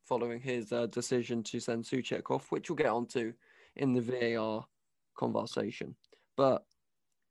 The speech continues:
even Mike Dean's box office, but y-, you don't want, you don't want death threats, do you? I mean, that's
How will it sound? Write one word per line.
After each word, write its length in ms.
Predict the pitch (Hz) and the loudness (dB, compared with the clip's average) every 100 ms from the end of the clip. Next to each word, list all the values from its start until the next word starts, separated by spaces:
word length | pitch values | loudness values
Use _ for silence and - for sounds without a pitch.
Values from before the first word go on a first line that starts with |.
| - | 2
even 340 | 214 202 98 78 | 2 4 -2 2
Mike 240 | 131 107 | 2 4
Dean's 220 | 117 107 | 2 0
box 320 | - - - | 0 -2 -2
office, 380 | - - - - - | -10 -8 -10 -12 -8
but 220 | - - _ _ _ - | -6 -6 _ _ _ -6
y-, 180 | 120 104 | -2 2
you 180 | 143 143 | 4 8
don't 200 | 147 120 | 8 8
want, 180 | 123 127 | 6 4
you 80 | |
don't 160 | 131 73 | 2 0
want 160 | 64 - | -4 -8
death 180 | 64 - | -10 -8
threats, 260 | 98 - | -10 -10
do 100 | - | -12
you? 100 | 85 | -12
I 40 | 80 | -10
mean, 180 | 80 92 | -10 -10
that's 380 | 90 - - | -12 -14 -18